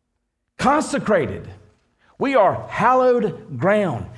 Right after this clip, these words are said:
It's not something we do. Lincoln was right. But he was wrong. It wasn't the blood of soldiers who do that. It is something that has been accomplished for us through the blood of our Lord Jesus Christ. And now Paul is saying,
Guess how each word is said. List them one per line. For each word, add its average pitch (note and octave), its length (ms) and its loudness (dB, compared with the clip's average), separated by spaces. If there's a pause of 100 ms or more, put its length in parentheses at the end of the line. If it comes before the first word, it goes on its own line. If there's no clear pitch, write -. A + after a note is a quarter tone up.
(120)
It's D#3 180 -4
not B3+ 220 0
something D#4 420 -2
we E4 160 0
do. A#3+ 400 0
Lincoln F#3+ 380 -2
was D#3+ 160 -2
right. F3 320 -2 (1900)
But C3+ 100 -2
he E3+ 80 2
was D3 180 -2
wrong. B2+ 280 2
It - 180 -6
wasn't E3+ 380 0
the C#3+ 80 -4
blood D#3+ 260 0
of C3 80 -2
soldiers B2 500 -4
who A#2+ 100 -6
do G#2 180 -6
that. F#2+ 260 -10 (2250)
It C#3+ 120 -2
is B2+ 180 -4
something E3+ 380 -4
that A#2+ 140 -4
has A#2+ 140 -6
been A#2+ 160 -6
accomplished D3+ 520 -6
for C3 240 -4
us - 240 -10
through C3 100 -8
the A2+ 100 -8
blood B2 220 -2
of A#2 120 -4
our A#2+ 60 -2
Lord A2 240 -4
Jesus G2+ 360 -10
Christ. A2+ 480 -8
And A#2+ 180 -6
now C3+ 160 -2
Paul E3+ 400 -4
is - 100 -10
saying, G#2+ 480 -10